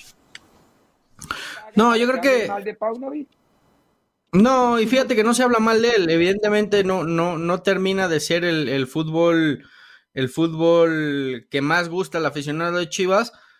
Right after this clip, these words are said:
Speaker 1: pero ¿qué le vas a reclamar a un tipo que te tiene quinto con quince puntos? No, creo que es el mejor arranque de Chivas desde hace, desde antes de la pandemia.
Speaker 2: Muchos años.
Speaker 1: Entonces, este, no,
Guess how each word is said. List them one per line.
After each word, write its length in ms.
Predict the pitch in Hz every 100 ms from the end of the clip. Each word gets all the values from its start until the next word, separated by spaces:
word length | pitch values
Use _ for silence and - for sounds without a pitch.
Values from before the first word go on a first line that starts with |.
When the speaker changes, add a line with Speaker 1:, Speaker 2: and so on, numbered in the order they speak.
| _
Speaker 1:
pero 240 | - 135 139
¿qué 100 | 165
le 100 | 165
vas 160 | 170
a 40 | 165
reclamar 440 | 156 147 143 165
a 40 | 170
un 160 | 160
tipo 340 | 180 160 185 156
que 120 | 143
te 120 | 143
tiene 840 | 131 151 156 156 143 139 131 127 -
quinto 380 | 170 170 160
con 160 | - 131
quince 320 | 151 156 139
puntos? 520 | 139 208 170 110 110
No, 380 | 123 160 143 101 _
creo 160 | 135 131
que 80 | 135
es 60 | 135
el 100 | 127
mejor 280 | 120 143
arranque 340 | 135 131 143 131
de 140 | 120
Chivas 380 | 117 151 151 127
desde 600 | 117 117 117 120 120 123
hace, 600 | 139 - 135 127 120 110 _
desde 180 | 127 123
antes 180 | 139 135
de 40 |
la 120 | 117 -
pandemia. 520 | 123 151 208 139 104
Speaker 2:
Muchos 280 | - 156 160
años. 300 | 143 117 113
Speaker 1:
Entonces, 720 | 123 151 160 165 165 147 - _ _ _
este, 1120 | - 147 139 131 - - 135 135 135 127 127 131
no, 300 | 190 233